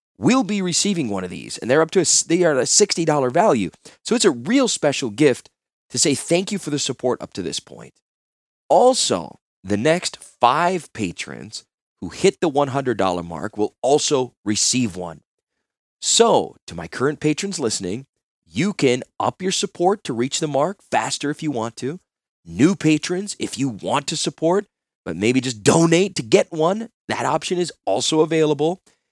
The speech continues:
And obviously, this is to entice everyone to get in on supporting the show, but also supporting this partnership deal and, again, rewarding people for participating and helping this thing stay alive.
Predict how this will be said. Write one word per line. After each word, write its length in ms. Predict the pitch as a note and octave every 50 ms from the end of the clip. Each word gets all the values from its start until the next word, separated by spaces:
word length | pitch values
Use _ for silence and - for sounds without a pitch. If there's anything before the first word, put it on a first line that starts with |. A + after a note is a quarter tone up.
| _ _
And 120 | - C#3 B2+
obviously, 420 | D3+ F#3 G#3+ A3 - G#3+ G3 F#3 F3
this 160 | D#3 - D#3+
is 240 | D3+ B2+ - - - _ _ -
to 160 | C3+ C3 B2 - -
entice 600 | C3 B2 A2+ - - - D#3+ F3+ G3 F3+ - - -
everyone 460 | A#2+ B2 A#2+ C3 C3+ A#2+ A#2+ B2 A#2+
to 80 | A2+ G#2+
get 180 | F2+ G#2+ A2 A2
in 180 | G#2 G#2 G#2+
on 180 | - F#2 G2+ G2
supporting 540 | - - G#2 - - - B2+ B2 A#2+ A#2 A2+
the 60 | G2
show, 400 | - - - F#2+ F#2 F#2+ F#2 - _ _ _ _ _ _ _ _
but 120 | - - -
also 320 | - D3 E3+ - - D#3+
supporting 720 | C3+ - - - A#2+ - - C#3+ C3+ B2+ B2+ B2 A#2+ A2+ -
this 160 | - G#2 -
partnership 800 | - - _ - - D#3 D3 A2+ A2 G#2+ F#2+ - - G#2+ F#2 - _
deal 320 | - F#2+ F#2+ F#2 F#2 F#2 -
and, 220 | - G2+ F#2+ F2+
again, 400 | E2 F#2 - - G#2+ G#2 G2 G2+ - _ _ _ _ _ _
rewarding 880 | G2+ A2+ A2+ G2 F2+ F2+ G#2+ C#3 F3+ F#3+ G3 F3 D#3+ D3+ C#3+ C#3 C3 - _
people 440 | - C3 C#3 C3 - B2 B2 A#2+
for 500 | G#2 - - A#2 A2 A2 A2 G#2+ G#2 F#2 - _ _ _ _ _
participating 920 | _ - A2+ - - C3 A#2 - A2 G2+ - G2 F#2 F#2 F#2+ F#2+ F#2 F#2+ F#2 -
and 440 | G2+ G2+ F#2 F2+ F2 F2 F2 - _ _ _ _ _ -
helping 400 | - C#3 D3 - - D3 C3+ A#2+
this 220 | A2+ A2 - -
thing 380 | - A#2 A2 A2 G#2 G2+ F#2 - _ _ _ _ _ _ _ _ _ _ _ - - _ _
stay 420 | - - - - - C#3 C3 C3
alive. 600 | A#2 F#2+ F2+ F2+ F2+ F#2 E2+ D#2 D2+ D#2 D#2 -